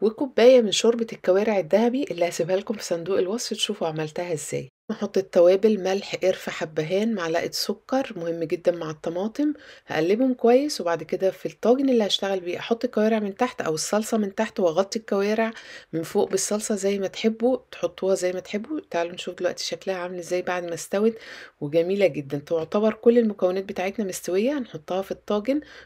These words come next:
وندخلها الفرن على درجة حرارة ميتين،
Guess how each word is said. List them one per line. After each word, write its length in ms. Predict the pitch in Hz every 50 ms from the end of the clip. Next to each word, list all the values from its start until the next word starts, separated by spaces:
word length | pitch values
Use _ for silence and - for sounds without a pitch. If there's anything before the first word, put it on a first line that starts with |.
| - -
وندخلها 520 | 160 160 156 170 - - - 233 247 240
الفرن 400 | 220 208 - - 208 214 220 214
على 180 | 196 180 175 160
درجة 260 | 160 175 180 175 - -
حرارة 340 | - 190 180 185 185 190
ميتين، 420 | 185 185 180 - - 214 240 247